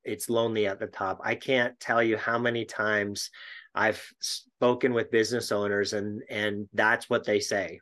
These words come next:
right? When, when we were an employee, we always had a manager to go to, right? And bounce ideas off of and get guidance and direction. And now I, the,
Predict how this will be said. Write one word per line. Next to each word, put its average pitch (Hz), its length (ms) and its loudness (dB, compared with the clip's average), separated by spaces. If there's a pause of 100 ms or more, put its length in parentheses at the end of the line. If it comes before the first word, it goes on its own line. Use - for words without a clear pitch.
right? 110 300 -2
When, 120 240 2 (380)
when 143 220 4
we 156 160 8
were 139 120 10
an 139 100 6
employee, 131 640 6
we 131 180 6
always 147 260 6
had 151 140 8
a 131 40 2
manager 143 560 4
to 139 100 2
go 127 220 4
to, 123 300 -2
right? 151 340 6
And 139 160 2
bounce 165 300 4
ideas 165 480 4
off 170 240 2
of 147 200 2
and 135 140 0
get 143 220 2
guidance 151 440 2
and 147 160 0
direction. 127 540 2
And 117 140 -2
now 143 500 6 (420)
I, 139 460 6
the, 135 240 4